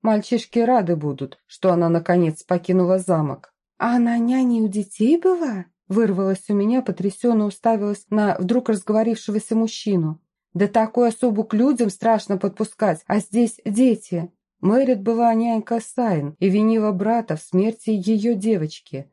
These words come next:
ответил Дункан, криво усмехнувшись. "Ивар и без того винит себя, так ещё Мэрит добавляла.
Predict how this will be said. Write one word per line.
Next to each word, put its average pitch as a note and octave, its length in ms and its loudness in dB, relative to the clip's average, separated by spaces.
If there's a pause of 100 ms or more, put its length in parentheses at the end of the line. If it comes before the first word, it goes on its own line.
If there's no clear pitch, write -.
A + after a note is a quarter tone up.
(140)
ответил F#3+ 540 -2
Дункан, G3+ 460 -4
криво F3 280 -2
усмехнувшись. F3+ 1000 -8 (360)
"Ивар A#3+ 380 4
и - 20 2
без A#3 180 -2
того B3 300 0
винит E3 420 0
себя, D3 460 -8 (160)
так D#3+ 180 -4
ещё F#3+ 320 0
Мэрит E3+ 340 2
добавляла. D3+ 800 -4